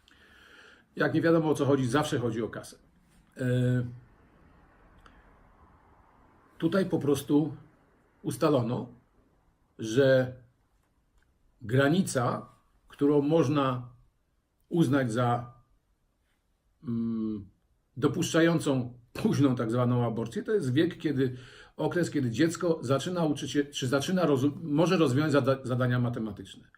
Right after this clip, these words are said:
Czyli dopóki dziecko jest w takiej fazie rozwoju, że nie potrafi rozwiązać działań matematycznych, to można z nim zrobić wszystko.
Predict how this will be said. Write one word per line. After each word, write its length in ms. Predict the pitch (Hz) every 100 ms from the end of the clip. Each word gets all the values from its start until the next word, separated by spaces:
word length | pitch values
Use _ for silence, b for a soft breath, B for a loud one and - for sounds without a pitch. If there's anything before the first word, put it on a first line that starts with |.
| B B B B
Czyli 220 | - 156
dopóki 360 | 143 156 202 131
dziecko 340 | 160 170 160
jest 120 | 147
w 40 | -
takiej 220 | 135 143
fazie 280 | 143 160 147
rozwoju, 420 | 143 127 147 143
że 180 | 135 127 127 120 120 120
nie 200 | 143 170
potrafi 460 | 165 165 165 135
rozwiązać 520 | 123 110 135 123 123
działań 220 | 120 135 123
matematycznych, 840 | 117 127 117 170 - 202 - - -
to 100 | 165
można 280 | 165 156
z 60 | 139
nim 100 | 143
zrobić 260 | 131 117 110
wszystko. 400 | 101 - -